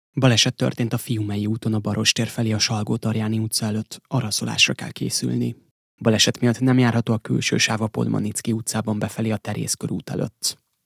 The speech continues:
Lezárták a belső sávot a Könyves Kálmán körúton az Árpád híd felé a Mester utcánál a villamospálya karbantartása miatt augusztus végéig.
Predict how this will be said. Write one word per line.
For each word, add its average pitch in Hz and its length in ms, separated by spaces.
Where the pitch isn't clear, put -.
Lezárták - 480
a 113 40
belső 120 280
sávot 123 320
a 120 60
Könyves 107 400
Kálmán 110 360
körúton 117 380
az 110 140
Árpád 123 300
híd 131 160
felé 113 180
a 110 80
Mester 104 360
utcánál 110 440
a 110 40
villamospálya 107 680
karbantartása 113 800
miatt 117 240
augusztus 131 540
végéig. - 680